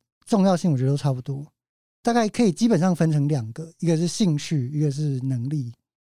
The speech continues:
那兴趣的话，是我觉得我在 Google 里面做的工作，我不是那么有兴趣，然后我也不是很，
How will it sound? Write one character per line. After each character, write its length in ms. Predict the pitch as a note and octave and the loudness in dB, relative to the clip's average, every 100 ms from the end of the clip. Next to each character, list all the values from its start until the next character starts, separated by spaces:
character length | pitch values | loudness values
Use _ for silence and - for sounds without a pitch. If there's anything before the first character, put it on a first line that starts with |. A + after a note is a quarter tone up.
| _ _ _ - | _ _ _ 0
那 180 | G#3+ | 2
兴 220 | G3 A3 G3 | 4 2 4
趣 120 | G#3+ | 4
的 120 | E3+ | 4
话， 220 | D3+ F3+ | 2 0
是 120 | D#3 G3 | 2 2
我 160 | D3 | 0
觉 300 | - D3+ D3+ | 0 0 0
得 180 | F3 D#3 | 2 2
我 80 | C#3 | 0
在 480 | D#3 F3 D3+ C#3+ D3+ _ - _ _ | 0 0 0 -2 -6 _ -20 _ _
Google 260 | A3+ A#3 F3 | 0 2 2
里 80 | |
面 100 | F3+ | 2
做 140 | F#3 F3+ | 2 2
的 60 | |
工 200 | C#3+ E3 | 2 0
作， 140 | E3 D#3 | 0 0
我 320 | C3 B2+ C3+ _ _ | -2 -4 -10 _ _
不 100 | - | -4
是 140 | D#3+ F#3 | 0 2
那 100 | F#3 | 4
么 80 | D3+ | 2
有 80 | |
兴 220 | A#2+ D3+ B2 | 0 -2 -4
趣， 240 | - D3 _ _ _ _ _ _ _ | -6 -14 _ _ _ _ _ _ _
然 140 | F3 F3+ | 0 2
后 120 | A3 | 4
我 160 | F3 | 4
也 220 | F#3+ F3 C3+ - | 4 2 0 -4
不 200 | D#3 D3+ | -2 -2
是 380 | - A3 F3+ D#3 | 0 2 2 2
很， 500 | E3 C3+ B2 B2+ | 0 -2 -2 -6